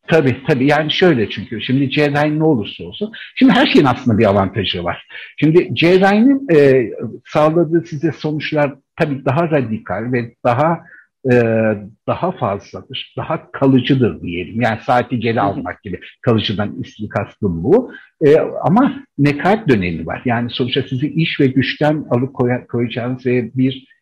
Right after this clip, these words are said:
Speaker 1: bir zamana ihtiyacınız var. Ama, e, cerrahi olmayan estetiklerin avantajı da şu, e, evet, bir öğlen arası yaptırabileceğiniz, e,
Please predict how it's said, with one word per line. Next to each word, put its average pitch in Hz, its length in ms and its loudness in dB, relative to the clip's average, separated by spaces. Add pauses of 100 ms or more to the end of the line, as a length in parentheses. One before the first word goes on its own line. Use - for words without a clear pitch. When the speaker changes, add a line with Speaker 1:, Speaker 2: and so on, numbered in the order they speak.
Speaker 1:
bir 131 140 2
zamana 139 480 0
ihtiyacınız 104 760 -6
var. - 140 -20 (360)
Ama, 160 420 0 (280)
e, 131 200 6
cerrahi 170 480 0
olmayan 160 540 0
estetiklerin 127 800 -4
avantajı 120 800 -6
da 294 80 0
şu, 240 460 0 (340)
e, - 20 6 (380)
evet, 110 260 -2
bir 180 160 0
öğlen 139 300 -2
arası 95 280 -10
yaptırabileceğiniz, 147 1000 -8 (560)
e, - 40 -14